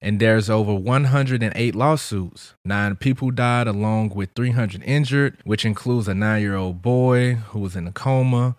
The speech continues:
Unfortunately, I believe he died a couple days ago in the hospital, when thousands of a fifty thousand attended event rushed to the stage, which saw victims being crushed and trampled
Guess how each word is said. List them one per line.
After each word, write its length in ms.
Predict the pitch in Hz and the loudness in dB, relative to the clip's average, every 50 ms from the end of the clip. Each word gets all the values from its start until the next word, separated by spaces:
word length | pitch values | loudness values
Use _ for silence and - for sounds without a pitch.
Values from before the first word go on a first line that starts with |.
| _ _ _ - | _ _ _ -10
Unfortunately, 760 | 98 98 92 - - - 123 127 127 - - 120 117 117 117 113 | -8 -6 -6 -8 -4 -2 0 0 0 0 -2 -2 0 0 0 0
I 60 | 107 | -2
believe 440 | 90 92 95 98 104 110 110 104 95 | -2 -4 -6 -4 -2 -2 -2 -2 -4
he 120 | 101 98 | -6 -8
died 400 | 90 90 101 101 101 98 98 98 | -6 -4 -2 0 0 0 0 -2
a 40 | 92 | -4
couple 280 | - - 87 - 82 | -6 -8 -10 -10 -10
days 340 | 85 85 98 107 107 107 98 | -8 -2 0 0 0 0 -2
ago 340 | 104 90 107 104 104 104 101 | -2 -2 -2 0 0 0 0
in 80 | 95 92 | -2 -4
the 60 | 92 | -4
hospital, 800 | 92 113 113 113 110 - - - 113 110 110 110 110 110 110 - _ _ - | -2 0 0 0 -2 -4 -6 -4 -2 -2 0 0 -2 -2 -6 -8 _ _ -4
when 200 | 104 110 107 101 | 0 0 0 2
thousands 680 | - 127 135 147 156 156 143 113 120 107 101 95 - | 2 4 4 6 6 6 4 4 2 0 0 0 -2
of 180 | - 110 92 | -4 -4 -4
a 40 | 92 | -4
fifty 500 | - - - - 156 151 - 170 160 139 _ - | -6 -6 0 2 2 2 2 -2 -4 -4 _ -4
thousand 800 | 123 127 139 139 139 139 131 120 101 101 123 120 117 117 104 - _ _ _ - | -2 0 2 2 2 2 2 0 -2 -2 -2 -2 -2 -2 -4 -6 _ _ _ -10
attended 920 | 101 107 104 - - - 135 160 156 156 156 151 135 117 123 117 117 98 - - | -8 -8 -8 -8 -10 -4 -2 0 0 0 0 0 0 0 0 -2 -2 -2 -4 -6
event 580 | 131 117 104 98 92 95 127 131 127 120 107 - - - - _ - | -6 -6 -6 -6 -4 -2 0 2 2 0 -2 -4 -10 -20 -20 _ -4
rushed 380 | 101 117 131 139 135 - - | 2 4 6 6 4 2 0
to 80 | - 139 | 0 0
the 80 | 135 | 0
stage, 640 | 131 - - - 104 101 98 95 92 90 - - - _ _ - _ _ | 0 -2 -2 -2 0 0 0 0 -2 -4 -6 -10 -18 _ _ -20 _ _
which 220 | - 98 104 101 | -6 -4 -4 -4
saw 200 | - - 110 101 | -2 0 0 0
victims 460 | 90 92 110 135 135 131 135 123 113 107 | 0 2 2 2 4 4 2 0 0 0
being 300 | 107 107 104 101 98 95 | 0 -2 -2 -2 -2 -4
crushed 520 | - - 160 147 139 143 143 - - - _ _ _ _ | -6 -4 -2 0 0 0 0 -2 -6 -14 _ _ _ _
and 160 | - 98 98 - | -6 -6 -6 -4
trampled 600 | - - - 143 139 131 - 104 95 82 - | -6 -2 0 0 0 0 0 -4 -6 -6 -8